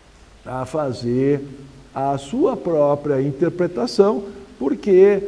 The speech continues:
a visão teosófica ou esotérica, como eu volto a dizer, não é impositiva ou dogmática, mas está propondo uma sugestão de interpretação àquele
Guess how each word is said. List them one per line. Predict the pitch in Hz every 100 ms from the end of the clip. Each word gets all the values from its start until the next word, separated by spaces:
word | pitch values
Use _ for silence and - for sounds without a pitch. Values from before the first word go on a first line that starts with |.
| - -
a | 165 175
visão | 170 175 147 156 156
teosófica | 143 143 131 123 123 143 170 165 139
ou | 123 135
esotérica, | 139 147 147 151 160 185 180 185
como | - 202 208 208
eu | 170 135
volto | 127 131 135 139
a | -
dizer, | 135 120 175 185
não | 190 190
é | 156 170
impositiva | 185 170 151 160 135 123 - 160 139
ou | 120
dogmática, | 135 156 139 131 139 139 - - - - -
mas | - 156 160
está | 151 - 135 139 135 135 - -
propondo | - 165 147 131 131 135 131 123 - - -
uma | 214 208 160
sugestão | - 208 151 147 123 - 214 208
de | 156
interpretação | 147 139 139 104 117 110 113 113 139 135 135 131 - -
àquele | 135 139 131 123 139 135 135 131